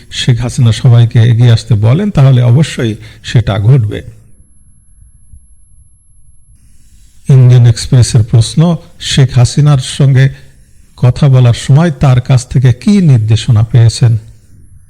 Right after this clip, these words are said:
কামাল বলেন, "তিন দিন আগে আমি তার সাথে কথা বলেছি। তার নির্দেশনা হচ্ছে সকল নেতাদের ঐক্যবদ্ধ থাকতে হবে এবং যার মাধ্যমে খুব অল্প সময়ের মধ্যেই পরিস্থিতির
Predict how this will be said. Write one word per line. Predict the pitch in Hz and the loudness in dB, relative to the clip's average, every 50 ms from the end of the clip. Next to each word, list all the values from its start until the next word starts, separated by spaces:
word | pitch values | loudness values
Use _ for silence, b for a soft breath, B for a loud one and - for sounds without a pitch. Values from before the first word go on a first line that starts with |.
| _ - - - | _ -20 -20 -6
কামাল | - - 113 117 117 120 117 113 113 123 131 | -4 -2 0 2 2 2 2 2 2 0 0
বলেন, | 120 120 127 139 170 196 190 196 - - - _ _ _ - - | 0 0 2 2 0 -2 -4 -6 -8 -14 -20 _ _ _ -6 -2
"তিন | 156 156 175 170 | -2 0 0 0
দিন | 170 180 175 | 0 0 0
আগে | 165 160 151 151 165 175 | 0 0 2 2 0 2
আমি | 170 147 143 135 135 120 - | 2 2 2 2 2 2 0
তার | 143 127 | 0 -2
সাথে | 117 - - - 117 127 120 - | -2 -2 -4 -2 -2 -2 -2 -2
কথা | - 117 - 165 | -2 -2 -2 -2
বলেছি। | 160 170 180 180 165 - - 185 | -2 0 0 -2 -2 -2 -4 -4
তার | 160 - 151 135 131 | -2 0 0 0 2
নির্দেশনা | 123 120 123 117 123 151 135 - - 160 165 | 2 2 2 2 0 -2 -2 -2 0 0 2
হচ্ছে | 156 180 147 - - 185 | 2 2 0 -2 -2 -2
সকল | 147 - - - 147 139 135 - 170 165 156 | -2 -2 -2 0 0 0 0 0 -2 0 2
নেতাদের | 143 131 131 - 139 123 123 127 135 | 0 0 0 0 0 0 0 0 0
ঐক্যবদ্ধ | 151 147 139 - - 170 143 147 151 175 165 - 165 | -2 -4 -4 -4 -4 -2 -2 0 -2 -2 -2 -2 -4
থাকতে | - - 185 165 - - - | -2 -2 -4 -6 -4 -4 -2
হবে | 175 175 175 180 | -2 0 -2 -2
এবং | 185 185 185 180 | -4 -2 -2 -2
যার | 160 151 147 147 147 | -2 0 0 0 0
মাধ্যমে | 143 143 147 143 151 175 185 190 170 B B B B B - | -2 -2 -2 -2 -2 -2 -2 -2 -4 B B B B B -6
খুব | - 190 175 - - _ _ | -6 -6 -6 -6 -14 _ _
অল্প | 151 147 156 160 156 - 185 | -4 -2 -2 -4 -2 -2 -2
সময়ের | 139 - 180 151 139 135 135 127 | -2 0 0 2 2 2 2 2
মধ্যেই | 120 123 131 120 117 180 180 170 | 2 0 0 0 0 0 -2 -2
পরিস্থিতির | - - 135 123 117 - - - 139 120 - 127 120 113 | -2 -2 -2 -2 -2 -4 -4 -4 -4 -2 0 0 -2 -2